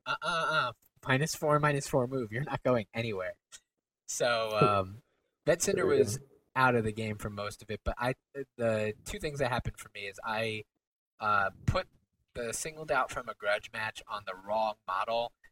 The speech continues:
Speaker 1: thinking that I would kill a different model first with rage on the top of a turn and then go into the other model and have, get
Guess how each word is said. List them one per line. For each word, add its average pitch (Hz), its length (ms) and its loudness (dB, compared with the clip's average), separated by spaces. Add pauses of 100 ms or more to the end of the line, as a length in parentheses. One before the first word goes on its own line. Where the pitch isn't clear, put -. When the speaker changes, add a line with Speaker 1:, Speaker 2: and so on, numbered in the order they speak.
(220)
Speaker 1:
thinking 139 340 -4
that 120 140 0
I 107 120 2
would 107 120 -10 (100)
kill 123 540 -4 (240)
a 110 120 -6
different 120 440 -6
model 107 340 0
first 110 460 -6
with 107 220 -12
rage 110 320 -4
on 107 140 -4
the 101 60 -12
top 98 280 -2
of - 100 -10
a 98 80 -8
turn 113 420 -8
and 104 140 -6
then 101 200 -2
go 101 200 -2
into - 240 -10
the 101 140 -4
other 101 200 0
model 117 320 2
and 107 120 -4
have, 98 300 -2
get 104 120 -6